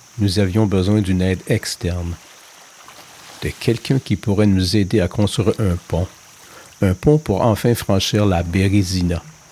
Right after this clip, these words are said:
Et il nous avait envoyé Garant. John C. Garant. Je me souviens de lui comme si c'était hier.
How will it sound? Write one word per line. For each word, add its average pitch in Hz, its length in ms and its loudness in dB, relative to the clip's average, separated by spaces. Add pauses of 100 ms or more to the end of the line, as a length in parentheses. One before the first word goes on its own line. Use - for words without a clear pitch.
(720)
Et 107 140 0
il 101 200 4
nous 95 200 0
avait 92 240 0
envoyé 92 600 0 (840)
Garant. 92 480 -4 (240)
John 104 520 2
C. 92 520 -6 (360)
Garant. 78 560 -4 (420)
Je - 160 -14
me 101 60 2
souviens 120 360 2
de 92 120 -4
lui 113 160 0
comme 95 220 0
si - 140 -2
c'était 95 460 -2
hier. 82 400 -6